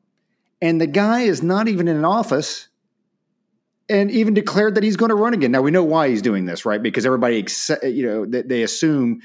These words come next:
that Trump is gonna be the presumptive nominee and he's gonna run again, what have you. But he might not be. I mean, it, right now it's fifty fifty, and I'm still betting that he doesn't. But it's amazing that they are spending all this time and resources on a guy who is not even determined that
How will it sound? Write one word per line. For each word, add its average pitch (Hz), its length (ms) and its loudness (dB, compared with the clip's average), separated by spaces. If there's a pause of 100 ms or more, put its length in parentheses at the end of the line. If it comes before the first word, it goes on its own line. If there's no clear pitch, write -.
(200)
that 127 140 -2
Trump 127 260 -6
is 101 80 -4
gonna 123 240 0
be 117 220 0
the 113 80 -2
presumptive 110 380 -4
nominee 104 400 -2
and 104 80 -4
he's 95 100 -4
gonna 101 160 -6
run 101 180 -4
again, 98 220 -6
what 95 100 -6
have 107 220 -6
you. - 80 -20 (580)
But 226 140 2
he 240 60 2
might 247 200 2
not 247 240 0
be. 117 220 0
I - 20 2
mean, 185 160 2
it, 202 140 0
right 180 260 0
now 208 200 2
it's 202 120 -2
fifty 180 300 0
fifty, 202 240 0
and 143 80 0
I'm 170 100 0
still 175 180 0
betting 156 280 0
that 147 120 0
he 143 60 2
doesn't. 135 400 -2
But 127 80 0
it's 123 120 -6
amazing 156 340 0
that 135 80 -2
they 127 100 2
are 113 60 -2
spending 147 340 -4
all 139 140 0
this 123 200 -2
time 151 380 -4
and 113 140 -2
resources 107 720 -4 (580)
on 117 420 0
a 110 140 -4
guy 127 360 0
who 117 200 -2
is 104 120 -6
not 131 220 -2
even 120 160 -2
determined 113 500 -2
that 101 280 -4